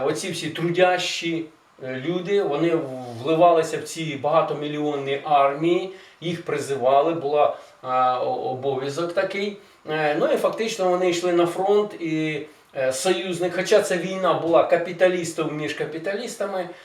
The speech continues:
але союзниками цих капіталістів були патріоти. І оце, оце патріотичне піднесення, е, багато людей, е, зустрічали ці армії,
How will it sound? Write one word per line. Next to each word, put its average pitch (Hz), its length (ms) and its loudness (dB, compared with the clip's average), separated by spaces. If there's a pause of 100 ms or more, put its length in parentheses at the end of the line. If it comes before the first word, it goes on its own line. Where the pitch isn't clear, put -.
(120)
але 156 600 4
союзниками 165 720 0
цих 156 240 -6
капіталістів 170 680 -4
були 156 220 -2
патріоти. 151 720 -4
І 120 80 -6
оце, 135 360 0
оце 165 240 -2
патріотичне 160 720 -2
піднесення, 185 760 -2 (540)
е, 143 440 2
багато 160 560 2
людей, 151 540 -2
е, 131 480 4
зустрічали 147 720 2
ці 147 180 -4
армії, 131 560 2